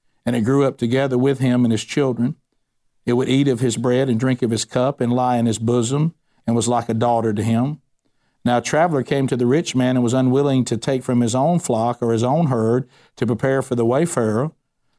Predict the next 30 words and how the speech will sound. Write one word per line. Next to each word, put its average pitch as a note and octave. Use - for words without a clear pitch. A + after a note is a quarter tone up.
who A2+
had A#2
come. D3+
Rather, C3+
he C#3
took D3
the -
poor E3+
man's B2
ewe C#3+
lamb C#3
and C3+
prepared C#3
it C#3
for C#3
the B2+
man C#3
who C#3+
had C3+
come D3+
to D3
him. D#3+
Then C3+
David's B2
anger B2
burned A2+
greatly B2+
against A2+
the A2+
man, A2